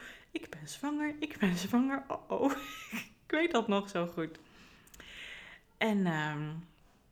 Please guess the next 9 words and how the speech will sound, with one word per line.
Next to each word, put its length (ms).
ja, 180
dus 160
ik 80
niet 160
de 60
sauna 340
in 80
natuurlijk. 800
Ja. 300